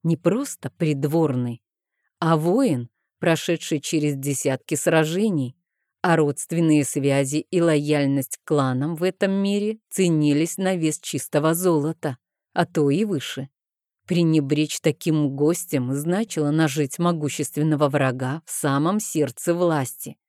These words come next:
врага, который умел ждать и наносить удары точно в цель.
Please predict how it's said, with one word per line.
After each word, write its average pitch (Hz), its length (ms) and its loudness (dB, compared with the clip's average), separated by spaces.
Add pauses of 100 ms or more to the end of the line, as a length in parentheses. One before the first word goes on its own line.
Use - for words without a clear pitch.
(220)
врага, 147 680 -2 (420)
который 247 440 2
умел 226 400 4
ждать 160 460 -2
и 240 40 0
наносить 190 540 -2
удары 175 440 2
точно 156 520 -2
в - 80 -10
цель. 123 360 -10